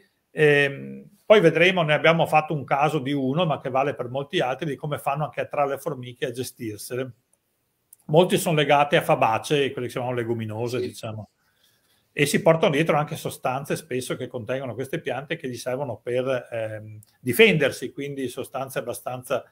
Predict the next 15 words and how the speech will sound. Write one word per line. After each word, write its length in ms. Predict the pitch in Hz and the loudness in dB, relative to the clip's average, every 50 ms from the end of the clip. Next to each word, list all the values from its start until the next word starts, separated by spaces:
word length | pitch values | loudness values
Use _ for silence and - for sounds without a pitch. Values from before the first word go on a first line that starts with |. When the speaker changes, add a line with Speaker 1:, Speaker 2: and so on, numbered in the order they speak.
| _ _ _ | _ _ _
Speaker 1:
tossiche, 440 | - 139 170 165 - - - 139 120 | 2 2 2 2 2 -2 -4 -4 -6
anche, 440 | 113 123 123 - 135 113 110 110 110 110 | -6 -8 -8 -6 -6 -4 -4 -6 -8 -10
mm, 220 | 110 110 107 - - _ _ _ _ _ _ _ _ _ _ _ _ _ | -14 -18 -20 -20 -20 _ _ _ _ _ _ _ _ _ _ _ _ _
composti 500 | - 127 110 - 123 123 - - 127 110 | -10 -10 -6 -2 -2 -2 -2 -4 -6 -8
che 120 | - 123 | -8 -10
contengono 360 | 110 107 - 117 117 113 113 110 | -12 -12 -10 -10 -8 -8 -8 -6
cianuro 640 | - 127 117 123 135 160 170 160 147 120 - - - _ - - - _ _ _ | -4 -4 0 4 6 8 10 10 10 8 6 0 -8 _ -20 -20 -20 _ _ _
o, 200 | - 117 113 117 | -4 -2 0 0
o 280 | 113 113 - - 123 113 | -2 -2 0 2 2 2
che 160 | - 139 113 | 2 0 -2
producono, 580 | - 117 110 107 143 165 160 156 139 117 110 | -2 -2 0 2 2 2 2 2 -2 -4 -4
diciamo, 560 | 110 110 110 - - 120 107 104 104 101 - _ _ _ _ _ _ _ _ _ _ _ _ _ | -6 -10 -8 -8 -6 -8 -8 -8 -12 -16 -20 _ _ _ _ _ _ _ _ _ _ _ _ _
cianuro. 360 | _ - 120 113 104 101 107 139 | _ -10 -8 -6 -6 -4 -6 -6
Ecco 220 | 135 - 131 110 | -4 -2 -4 -4
qua. 220 | - 95 - - | -4 -6 -12 -14